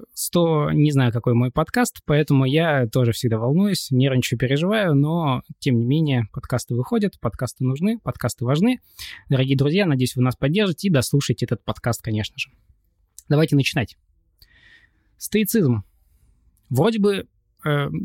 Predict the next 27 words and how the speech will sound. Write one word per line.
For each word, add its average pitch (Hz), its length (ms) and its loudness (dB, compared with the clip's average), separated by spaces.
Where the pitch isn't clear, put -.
такое 131 340 2
не 139 240 4
совсем 127 480 0
известное 113 400 -2
для 117 120 -4
всех, - 260 -2
я 110 60 2
думаю, 110 220 2
понятие, 202 540 0
но 190 320 0
на 147 60 0
самом 208 180 2
деле 180 220 2
вы 143 200 2
точно 156 400 0
знакомы 117 360 0
со 131 120 -6
стоицизмом, 254 640 0
хотя, 185 160 -2
может 220 200 4
быть, 156 100 4
даже 160 220 2
об 143 80 2
этом 139 200 2
и 131 40 4
не 131 100 2
догадываетесь. 113 800 -6